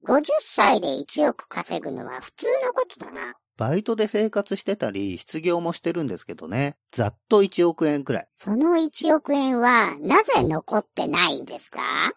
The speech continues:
Speaker 2: ほとんどが家賃とか食費、そういった生活費ですね。あとは税金。で、趣味に使った金額をざっ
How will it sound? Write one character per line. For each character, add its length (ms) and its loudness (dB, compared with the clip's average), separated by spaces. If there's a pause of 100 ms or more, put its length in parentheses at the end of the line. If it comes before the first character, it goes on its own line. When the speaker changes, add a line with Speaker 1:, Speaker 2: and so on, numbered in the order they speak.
(100)
Speaker 2:
ほ 160 -6
と 220 2
ん 60 2
ど 100 4
が 100 4
家 220 6
賃 320 0
と 140 -4
か 120 -4
食 280 -6
費、 420 -4 (140)
そ 140 0
う 20 0
い 20 -2
っ 60 -6
た 100 2
生 260 -2
活 260 0
費 120 -2
で 60 -2
す 160 -14
ね。 300 -2
あ 100 -2
と 100 0
は 120 4
税 220 -6
金。 380 -8 (160)
で、 260 4 (320)
趣 280 4
味 20 6
に 140 6
使 260 -6
っ 180 -8
た 120 -2
金 260 -6
額 400 -4
を 80 -2
ざ 160 -6
っ 80 -8